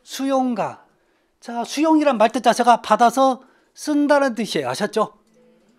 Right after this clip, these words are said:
아, 이게 시설 결혼인지 여러분, 국어 시간인지 모르겠지만 하여튼 그런 거야. 자, 그러면 한전에서 여러분, 이 수용가 쪽으로는 얼만큼의 전기를 보낼까요?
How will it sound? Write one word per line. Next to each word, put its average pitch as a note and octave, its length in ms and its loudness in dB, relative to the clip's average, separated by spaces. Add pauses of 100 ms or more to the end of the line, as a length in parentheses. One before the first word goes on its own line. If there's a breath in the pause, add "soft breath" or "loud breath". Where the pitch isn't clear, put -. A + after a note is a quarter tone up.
(500 soft breath)
아, F3+ 140 -10
이게 D3 200 -12
시설 A3+ 300 -8
결혼인지 E3+ 540 -8
여러분, B2 220 -12
국어 F#3+ 220 -8
시간인지 D3+ 360 -12
모르겠지만 D#3 460 -6
하여튼 B3+ 340 -2 (300 loud breath)
그런 E3 300 -8
거야. G#2 220 -18 (1160 soft breath)
자, C4+ 120 2
그러면 A3 460 -2 (360)
한전에서 C#4 920 -2 (320 soft breath)
여러분, A#3 260 -2
이 B3 220 -6
수용가 D4+ 420 0
쪽으로는 G3+ 320 -6
얼만큼의 C4 680 -2
전기를 G#3 360 -6
보낼까요? G#3+ 480 -4